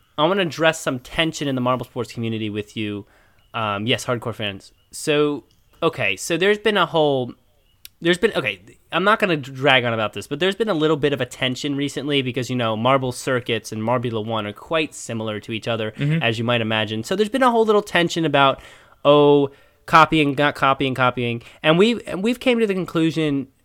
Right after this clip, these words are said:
Speaker 1: in episode thirty-three, which was a great one, that copying, if you copy block by block, or if you copy the editing style and the team names, then it's a problem.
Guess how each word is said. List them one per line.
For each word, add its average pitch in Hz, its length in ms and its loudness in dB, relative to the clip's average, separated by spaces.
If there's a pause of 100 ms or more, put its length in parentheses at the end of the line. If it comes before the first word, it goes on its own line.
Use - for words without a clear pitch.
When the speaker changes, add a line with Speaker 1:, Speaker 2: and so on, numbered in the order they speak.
(120)
Speaker 1:
in 135 240 0
episode 135 360 -4
thirty-three, 135 480 -2
which 113 140 -2
was 107 100 -8
a 110 40 -8
great 110 220 -4
one, 107 260 -6
that 131 420 0
copying, 214 720 2 (280)
if 175 160 0
you 220 120 0
copy 185 400 4
block 143 360 4
by 135 140 2
block, 117 380 0
or 127 40 0
if 120 120 -4
you 165 80 -6
copy 175 400 0
the 139 140 -6
editing 143 300 2
style 127 440 2
and 117 120 -2
the 110 40 -6
team 127 280 -4
names, 98 300 -6
then 165 160 0
it's 151 100 -8
a 127 40 -8
problem. 92 480 -6